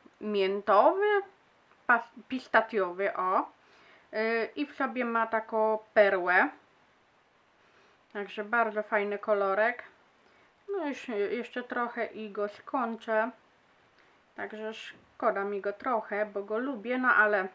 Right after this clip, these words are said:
nie będziemy wieki go trzymać. Także taki kolorek. Dalej mamy z Gel Shine. To jest Meadow.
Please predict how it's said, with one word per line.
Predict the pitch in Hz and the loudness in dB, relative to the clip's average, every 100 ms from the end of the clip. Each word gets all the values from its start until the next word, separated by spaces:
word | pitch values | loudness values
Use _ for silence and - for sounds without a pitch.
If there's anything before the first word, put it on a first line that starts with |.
| _ | _
nie | 220 214 | -8 -6
będziemy | 202 202 202 196 | -6 -6 -4 -2
wieki | 196 185 214 | -2 -4 -6
go | 202 202 202 202 - _ | 0 2 2 0 -8 _
trzymać. | - - 180 180 - - _ _ - - - - _ _ _ - | -12 -4 0 0 -2 -10 _ _ -20 -20 -20 -20 _ _ _ -10
Także | 196 202 208 | -8 -8 -6
taki | 220 220 220 | -6 -6 -4
kolorek. | 214 196 196 226 247 - - - _ _ _ _ _ - - - _ - - - - - | -2 0 2 0 0 -8 -20 -20 _ _ _ _ _ -4 -4 -4 _ -10 -10 -20 -20 -14
Dalej | 226 214 214 208 214 | -10 0 2 4 2
mamy | 214 208 214 202 | 2 -2 -2 -6
z | 190 208 | -8 -6
Gel | 240 214 214 | -2 -2 -4
Shine. | - 202 196 240 294 302 _ _ _ _ _ _ _ _ _ _ - 226 | 0 4 4 4 0 -4 _ _ _ _ _ _ _ _ _ _ -20 -12
To | - 220 | -2 -2
jest | 214 214 220 220 - - - _ - | 0 0 -2 -4 -16 -20 -20 _ -10
Meadow. | 226 233 233 233 220 208 202 196 240 | -8 -4 -2 0 0 0 2 2 2